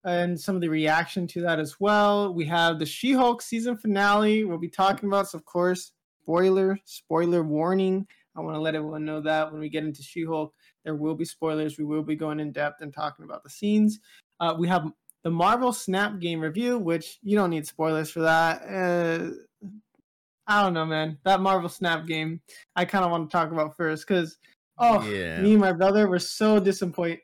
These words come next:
Speaker 1: disappointed, dude. We were sitting there like, "Okay, like, it's cool, it's flashy, right?" Like,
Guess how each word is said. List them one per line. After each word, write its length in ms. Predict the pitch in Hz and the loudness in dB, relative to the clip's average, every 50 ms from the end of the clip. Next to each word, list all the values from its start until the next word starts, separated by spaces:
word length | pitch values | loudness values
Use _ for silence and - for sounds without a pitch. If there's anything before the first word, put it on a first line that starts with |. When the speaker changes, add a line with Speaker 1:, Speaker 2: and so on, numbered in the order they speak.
| - 180 | -12 -8
Speaker 1:
disappointed, 640 | 156 180 175 - 165 - - 165 165 160 156 151 160 | -6 -6 -6 -6 -8 -6 -6 -4 -4 -4 -4 -4 -4
dude. 240 | 160 165 165 160 - _ _ _ _ | -4 -4 -4 -6 -10 _ _ _ _
We 140 | 196 202 220 | 2 4 6
were 100 | 226 214 | 6 4
sitting 320 | 214 214 - 214 214 240 | 4 2 2 2 2 2
there 160 | 247 254 254 247 | 2 2 2 2
like, 340 | 233 196 170 156 - _ _ - - - _ _ - | 2 0 0 -2 -6 _ _ -20 -20 -20 _ _ 0
"Okay, 320 | 240 247 254 294 254 254 | 0 2 4 4 4 4
like, 300 | 247 240 214 202 - - _ _ _ _ _ _ _ _ _ _ _ _ _ _ _ - | 6 4 2 2 0 -6 _ _ _ _ _ _ _ _ _ _ _ _ _ _ _ -10
it's 160 | 185 180 - | -10 -10 -10
cool, 540 | - - - 269 269 269 262 254 247 247 254 - | -6 0 2 4 6 6 6 6 6 4 2 -2
it's 140 | 185 - - | -6 -10 -10
flashy, 920 | - - - 220 226 233 247 247 - - - 247 240 240 247 247 247 - _ _ - | -10 -4 2 4 4 4 4 2 0 -2 -4 -4 -4 -4 -4 -6 -8 -10 _ _ 0
right?" 420 | 190 202 208 220 233 226 - - | 2 2 4 4 2 0 -2 -2
Like, 300 | 196 185 180 160 151 - | -2 0 0 0 -2 -8